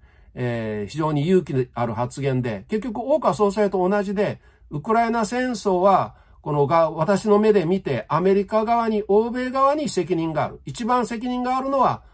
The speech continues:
アメリカですということで、これまで大川総裁のおっしゃってたと、ことと同じことを、お、言ってるわけですけど、この話題も結構出ておりましたけれども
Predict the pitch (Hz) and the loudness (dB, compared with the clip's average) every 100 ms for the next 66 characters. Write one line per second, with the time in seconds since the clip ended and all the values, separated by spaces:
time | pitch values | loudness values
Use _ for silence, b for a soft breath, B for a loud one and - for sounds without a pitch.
0 | b b b - 139 156 170 208 208 110 | b b b 0 2 2 2 0 0 -6
1 | - - _ 151 156 160 135 104 101 95 | -14 -18 _ -8 -6 -6 -6 -6 -8 -10
2 | - - 220 226 202 226 220 185 196 190 | -8 0 2 4 2 2 0 2 0 2
3 | 196 190 190 208 202 196 147 127 131 - | 2 2 0 -4 -4 -6 -6 -6 -10 -10
4 | 147 135 127 127 202 262 262 285 302 262 | -6 -6 -6 -4 -2 -2 -2 0 2 2
5 | 135 98 b b _ - 117 107 104 123 | 0 -2 b b _ -10 -6 -4 -4 -4
6 | 123 135 135 131 95 - 87 80 - - | -4 0 -2 -2 -8 -10 -16 -20 -16 -2
7 | 208 214 226 226 214 185 180 196 185 143 | 2 4 4 2 4 2 0 -6 -4 -2
8 | 131 - 135 110 - - 139 165 160 131 | -2 -2 -4 -6 -8 -6 -4 -4 -6 -8
9 | 117 131 107 98 110 85 | -6 -6 -6 -6 -6 -8